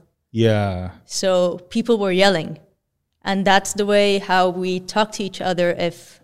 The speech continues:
Speaker 2: I'm trying to express something and there's a musician and I wanna be respectful, I just go like, "Wow."
Speaker 1: Yeah.
Speaker 2: I'm like, "All right, I'm feeling your energy over there."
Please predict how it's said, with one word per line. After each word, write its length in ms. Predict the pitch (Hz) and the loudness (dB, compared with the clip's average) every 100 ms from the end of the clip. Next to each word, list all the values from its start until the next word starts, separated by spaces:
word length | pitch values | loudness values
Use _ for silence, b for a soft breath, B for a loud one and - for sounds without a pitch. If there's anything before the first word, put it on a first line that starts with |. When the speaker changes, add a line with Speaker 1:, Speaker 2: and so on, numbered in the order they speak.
| _ 185 | _ -10
Speaker 2:
I'm 100 | 180 | -4
trying 180 | 202 | -2
to 60 | 185 | -2
express 380 | 185 - 208 - | -4 -2 -2 -2
something 400 | 190 185 190 185 | -6 -4 -6 -4
and 120 | 180 | -4
there's 160 | 170 170 | -2 -2
a 40 | |
musician 460 | 180 175 196 - 185 | -4 -2 -2 -2 -4
and 80 | 170 | -2
I 20 | |
wanna 200 | 180 185 | -2 -2
be 80 | 180 | -2
respectful, 440 | 180 - 185 185 | -4 -4 -6 -4
I 20 | |
just 100 | 180 | -4
go 60 | 185 | -6
like, 180 | 175 - | -8 -12
"Wow." 60 | B B B B B B B B | B B B B B B B B
Speaker 1:
Yeah. 400 | 123 131 127 131 | 2 4 6 6
Speaker 2:
I'm 60 | 127 226 | 6 4
like, 100 | 254 | 4
"All 80 | 285 | 4
right, 180 | 285 | 6
I'm 120 | 233 208 | 4 2
feeling 360 | - 302 285 | 0 2 4
your 140 | 262 254 | 4 4
energy 360 | 254 233 233 | 4 4 4
over 180 | 226 220 | 4 4
there." 360 | 240 240 170 | 2 2 0